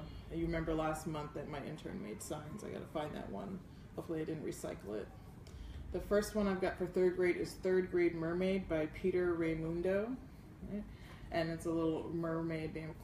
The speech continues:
Cora, and she's trying to figure out how to be like the, uh, the Sirens, the swim team in the school. So that's our third grade book.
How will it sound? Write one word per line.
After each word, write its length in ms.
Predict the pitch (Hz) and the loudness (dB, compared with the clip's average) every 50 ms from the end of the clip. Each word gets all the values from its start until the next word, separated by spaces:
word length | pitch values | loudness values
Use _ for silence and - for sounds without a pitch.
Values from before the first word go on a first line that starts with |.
| - | -2
Cora, 580 | - 214 202 196 190 190 190 185 185 185 185 - - | 2 2 4 4 4 4 4 4 2 2 2 0 0
and 140 | 151 - - | -2 -4 -4
she's 280 | - - 165 160 165 | -2 0 0 0 0
trying 200 | - - 160 147 | 0 -4 -4 -4
to 80 | 160 - | -4 -4
figure 200 | 160 147 147 147 | -4 -2 -2 -2
out 80 | 156 | -2
how 120 | 156 151 156 | -2 -2 -2
to 80 | 160 | -2
be 220 | 147 - 156 151 143 | 0 2 2 2 2
like 140 | 156 156 - | 2 0 -2
the, 400 | - - - - - - - - | -4 -6 -6 -6 -6 -6 -6 -4
uh, 200 | - 156 160 - - | -4 -4 -4 -4 -4
the 80 | - | -4
Sirens, 760 | 160 - - - 151 143 151 160 170 175 175 180 180 180 - - | -4 -4 -2 -2 -2 0 0 0 0 2 2 2 0 0 -2 -4
the 120 | 165 - | -6 -6
swim 500 | - - - - - - 165 156 156 160 | -6 -8 -8 -8 -4 -2 -2 -2 -2 -2
team 380 | - - 170 156 156 156 156 156 | -2 0 0 0 0 -2 -4 -4
in 180 | 151 156 156 147 | -4 -4 -6 -6
the 100 | 151 151 | -6 -8
school. 320 | - - 156 151 151 156 | -6 -4 -4 -2 -2 -4
So 340 | - - 160 - - - - - - - - - - - | -4 -4 -4 -4 -2 -4 -4 -6 -6 -8 -10 -10 -2 2
that's 200 | 165 165 160 - | 2 2 2 2
our 80 | - 151 | -2 -6
third 300 | - - 180 170 175 170 | -2 2 4 4 4 4
grade 260 | 156 151 143 143 - | 4 4 4 2 2
book. 200 | - 143 185 226 | 0 0 0 0